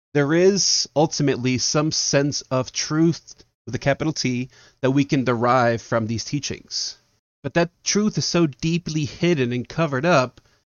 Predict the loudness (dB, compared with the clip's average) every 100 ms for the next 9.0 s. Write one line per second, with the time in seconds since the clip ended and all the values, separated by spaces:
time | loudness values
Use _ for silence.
0 | 0 0 2 0 0 -2 -2 -2 -2 0
1 | -2 0 -2 0 -2 -2 -4 -10 -14 _
2 | _ _ _ _ -8 0 2 4 4 4
3 | 4 4 6 6 4 2 2 2 2 0
4 | 2 2 0 -4 -6 -4 -2 0 0 0
5 | -4 -6 -6 -4 0 0 0 2 2 0
6 | _ _ _ _ 0 0 2 -2 -2 -4
7 | 0 0 -2 -2 -2 0 -2 -4 -6 _
8 | _ -2 0 0 0 0 0 -2 -4 -6